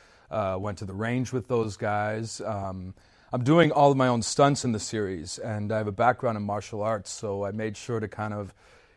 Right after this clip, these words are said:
get, you know, back into that, and, and I did some Thai boxing and wanted to sort of brush up on,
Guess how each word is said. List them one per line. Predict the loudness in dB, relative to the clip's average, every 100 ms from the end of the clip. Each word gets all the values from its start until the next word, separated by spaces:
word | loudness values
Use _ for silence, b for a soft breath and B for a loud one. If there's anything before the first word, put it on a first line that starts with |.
| _ 4
get, | 6 6 -2 -14 -2
you | 0
know, | 2 4
back | 6 6 2
into | -2 0
that, | 2 4 4
and, | 2
and | -2 -4
I |
did | -4 -4
some | -4 -6
Thai | 2 4 4
boxing | 4 2 2 -4 -4 -2
and | -4 -6
wanted | -6 -6 -6
to | -8 -8
sort | -4 -4
of | 0
brush | 2 2 2
up | -2 0
on, | -2 -2